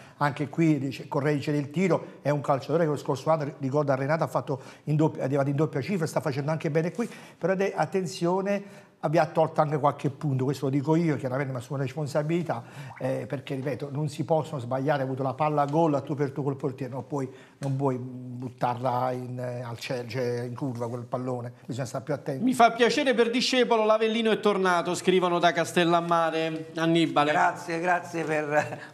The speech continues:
Speaker 3: per la sportività.
Speaker 2: Allora, a
Speaker 3: Diciamo
Speaker 2: pro-
Speaker 3: che è tornato bene perché praticamente dopo il pareggio ha, ha infilato tre vittorie di,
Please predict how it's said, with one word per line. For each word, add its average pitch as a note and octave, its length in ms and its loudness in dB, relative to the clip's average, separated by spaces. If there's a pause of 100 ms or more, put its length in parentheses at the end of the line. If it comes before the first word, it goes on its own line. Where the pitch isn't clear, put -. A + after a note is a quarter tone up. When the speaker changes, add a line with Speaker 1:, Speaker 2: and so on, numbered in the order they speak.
Speaker 3:
per D3+ 160 0
la D#3 160 4
sportività. C#3+ 880 -2
Speaker 2:
Allora, G3 640 4
a F3+ 80 -2
Speaker 3:
Diciamo A#3+ 360 4
Speaker 2:
pro- G3 80 0
Speaker 3:
che F#3 120 2
è - 20 -8
tornato F3+ 520 2
bene F#3 360 2
perché C3 380 -4
praticamente E3+ 760 0
dopo E3 240 -2
il D#3+ 60 -4
pareggio B2 540 -2
ha, G#2+ 320 0 (260)
ha A2+ 100 -4
infilato B2+ 520 -2
tre E3 160 -2
vittorie A#2+ 880 -2 (140)
di, A2+ 800 -6